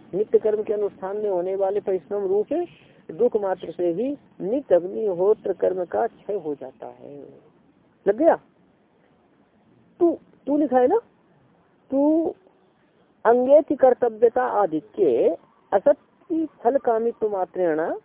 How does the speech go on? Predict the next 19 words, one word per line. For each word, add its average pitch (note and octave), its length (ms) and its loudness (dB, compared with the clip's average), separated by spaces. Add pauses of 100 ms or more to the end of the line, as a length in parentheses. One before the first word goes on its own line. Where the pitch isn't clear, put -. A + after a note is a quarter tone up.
(280)
काम्या A#3 420 2
नाम B3 280 0
स्वर्गादि G3 580 0
महाफलम। E3+ 760 -6 (720)
क्या D#4 180 2
तू C4+ 340 -4
और B3 180 6
किंतु, D3 400 -8 (580)
और C4 260 6 (320)
किंतु G3+ 400 -2 (1040)
अंग D4 220 0
इति C4+ 260 -4
कर्तव्य, A3 720 0 (420)
अंग C4+ 240 2
इति B3 260 -6
कर्तव्यता A3 1000 0
भी A#3+ 500 -6
आधिक्य F3 520 -2
असति, E3 520 -2